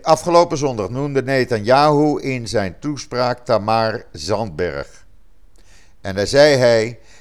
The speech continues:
"Is het Tamar Zandberg die gaat onderhandelen in Washington?"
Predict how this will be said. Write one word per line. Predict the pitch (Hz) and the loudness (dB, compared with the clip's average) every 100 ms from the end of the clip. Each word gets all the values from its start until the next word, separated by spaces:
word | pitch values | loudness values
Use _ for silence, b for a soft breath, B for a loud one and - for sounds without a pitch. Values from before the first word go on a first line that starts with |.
| b | b
"Is | - 143 120 | -4 -4 -2
het | 135 - | -6 -6
Tamar | - 131 139 131 | 0 0 0 -2
Zandberg | 110 151 170 151 160 156 117 | 0 -2 0 -2 -2 -4 -6
die | 143 143 127 | -8 -8 -8
gaat | - 135 - | -6 -6 -6
onderhandelen | 156 160 139 127 156 151 139 135 - | -10 -8 -6 -4 -4 -4 -6 -6 -8
in | 139 | -6
Washington?" | 123 131 135 120 127 123 135 | -2 -2 -4 -6 -4 -4 -6